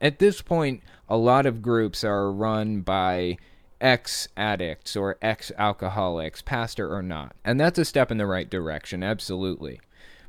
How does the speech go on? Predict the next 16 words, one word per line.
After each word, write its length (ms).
But 120
in 140
my 200
opinion, 720
I 160
think 440
that 400
there 160
should 160
be 140
a 40
psychologist 800
at 140
the 80
front 460
always, 720